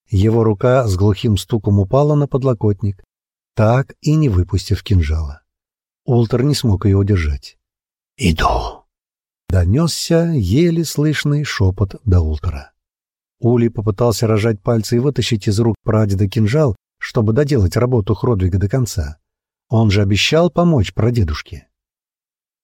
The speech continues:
Но мягкое прикосновение Хора удержало. Воин легонько подтолкнул Ултера в спину.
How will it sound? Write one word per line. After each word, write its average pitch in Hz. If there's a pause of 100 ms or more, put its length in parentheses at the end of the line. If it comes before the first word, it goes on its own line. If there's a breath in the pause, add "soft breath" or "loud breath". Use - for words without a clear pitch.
(380)
Но 175 (100)
мягкое 117
прикосновение 110
Хора 151
удержало. 78 (680)
Воин 113
легонько 104
подтолкнул 104
Ултера 104
в 87
спину. 71